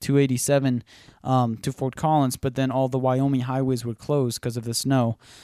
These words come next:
So we were at Salt Lake City, and then we sorta had to go back down, like, super close to Moab, and then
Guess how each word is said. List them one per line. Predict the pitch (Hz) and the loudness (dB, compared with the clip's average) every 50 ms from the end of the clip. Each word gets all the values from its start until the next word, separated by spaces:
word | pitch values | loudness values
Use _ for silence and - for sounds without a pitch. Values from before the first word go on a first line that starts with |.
| - - _ - | -20 -20 _ -6
So | - 151 151 | 0 0 2
we | 143 143 147 | 2 2 2
were | 147 151 156 139 | 2 2 2 2
at | 127 151 160 160 139 - _ _ _ _ _ - | 2 0 0 0 -2 -4 _ _ _ _ _ -6
Salt | - - 160 151 151 - - | 0 4 4 4 4 2 0
Lake | 156 151 135 - | 0 0 0 0
City, | - - 156 147 143 139 139 - 113 | 0 0 2 4 4 4 4 2 2
and | 139 139 | 0 2
then | 139 139 | 2 2
we | 139 143 | 2 2
sorta | - - 151 143 156 | 0 0 0 0 2
had | 143 139 123 | 0 0 -2
to | 143 | -2
go | 139 127 135 131 | 0 2 2 2
back | 123 120 143 143 143 147 - | 4 2 2 2 2 0 -2
down, | - 143 139 139 139 135 131 123 - | -2 0 2 4 4 2 0 -2 -4
like, | 120 127 123 - | -4 -4 -4 -4
super | - - 156 139 - 151 | -2 -4 -2 -2 -2 -4
close | - - 147 135 - | -2 0 0 0 0
to | - 135 | 0 0
Moab, | 127 131 131 135 135 131 127 123 123 123 120 | 2 4 4 6 6 4 4 2 0 -2 -2
and | 127 127 | -4 -4
then | 131 127 127 120 | -2 -2 -4 -4